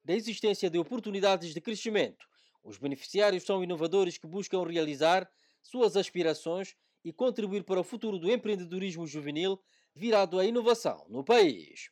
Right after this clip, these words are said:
O pnud já desenvolveu uma plataforma virtual de interação entre inovadores,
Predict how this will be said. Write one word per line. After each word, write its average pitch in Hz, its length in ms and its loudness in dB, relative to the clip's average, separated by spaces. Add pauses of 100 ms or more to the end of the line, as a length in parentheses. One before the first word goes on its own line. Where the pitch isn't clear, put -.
(120)
O 117 100 -20
pnud 175 300 -8
já 190 160 4
desenvolveu 175 520 0
uma 180 140 0
plataforma 175 540 -4
virtual 156 600 0 (300)
de 123 140 -6
interação 202 560 2
entre 175 180 -6
inovadores, 160 680 0